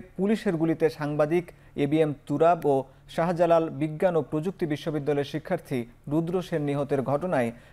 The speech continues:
সাবেক স্বরাষ্ট্রমন্ত্রী আসাদুজ্জামান খান কামালের বিরুদ্ধে দুটি পৃথক মামলা দায়ের হয়েছে। গত উনিশ জুলাই শুক্রবার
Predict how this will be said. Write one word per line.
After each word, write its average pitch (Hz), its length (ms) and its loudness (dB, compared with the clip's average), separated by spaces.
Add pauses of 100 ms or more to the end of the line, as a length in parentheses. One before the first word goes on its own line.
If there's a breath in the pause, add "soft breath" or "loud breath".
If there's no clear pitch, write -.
সাবেক 151 300 2
স্বরাষ্ট্রমন্ত্রী 151 640 -2
আসাদুজ্জামান 139 680 -2
খান 139 120 -4 (120)
কামালের 143 420 0
বিরুদ্ধে 156 380 -2
দুটি 135 260 -4 (300 loud breath)
পৃথক 175 360 -2 (120)
মামলা 131 240 0
দায়ের 123 300 0
হয়েছে। 127 260 -4 (1500 loud breath)
গত 185 120 4 (200)
উনিশ 208 220 4
জুলাই 170 280 4 (100)
শুক্রবার 170 380 2